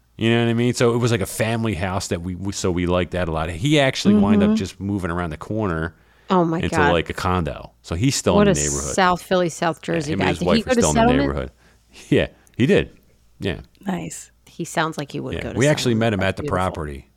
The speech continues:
Speaker 1: We met him at the property one day anyway. We, we wanted to come check it out again, and he was here. So he showed us all around. It was cool.
Speaker 2: All right. Well, so Bill, Dina and I have, like,
Speaker 1: Yeah.
Speaker 2: you know,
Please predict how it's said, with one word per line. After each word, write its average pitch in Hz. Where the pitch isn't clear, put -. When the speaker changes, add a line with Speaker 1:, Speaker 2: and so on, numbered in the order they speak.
Speaker 1:
We 101
met 110
him 98
at 87
the 92
property 80
one 71
day 69
anyway. 64
We, 76
we 82
wanted 78
to 73
come 78
check 78
it 78
out 73
again, 67
and 64
he 69
was 65
here. 65
So -
he 67
showed 69
us -
all 65
around. 65
It 92
was 104
cool. 98
Speaker 2:
All 226
right. 190
Well, 220
so 262
Bill, 180
Dina 247
and 302
I 269
have, 196
like, 165
Speaker 1:
Yeah. -
Speaker 2:
you 202
know, 214